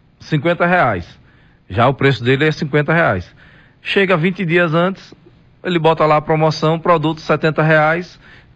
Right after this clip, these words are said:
mas na, no Black Novembro, né, é cinquenta reais. E você compra acreditando que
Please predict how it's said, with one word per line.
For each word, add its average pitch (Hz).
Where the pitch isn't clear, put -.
mas 175
na, 139
no 120
Black 139
Novembro, 135
né, 165
é 156
cinquenta 160
reais. 139
E 190
você 190
compra 190
acreditando 180
que 202